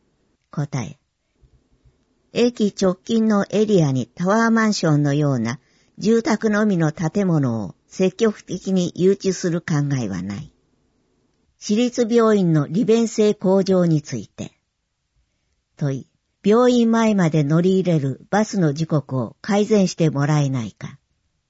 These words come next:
答え、路線バスの敷地内への乗り入れ時間を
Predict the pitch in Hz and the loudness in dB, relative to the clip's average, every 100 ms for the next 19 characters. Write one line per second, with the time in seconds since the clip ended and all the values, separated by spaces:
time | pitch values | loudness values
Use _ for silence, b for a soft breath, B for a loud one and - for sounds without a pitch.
0 | _ _ _ _ _ _ _ - 156 143 | _ _ _ _ _ _ _ -8 -6 -6
1 | 120 71 - _ _ _ _ _ _ 180 | -8 -10 -20 _ _ _ _ _ _ 0
2 | 185 - 247 240 226 220 196 165 156 - | 0 2 0 2 0 -2 -2 0 0 -2
3 | - - 214 240 226 196 160 147 143 139 | -10 -10 -8 -2 0 2 2 2 0 -2
4 | 147 180 196 185 175 165 - 131 117 107 | 0 2 2 2 0 -2 -4 -4 -4 -8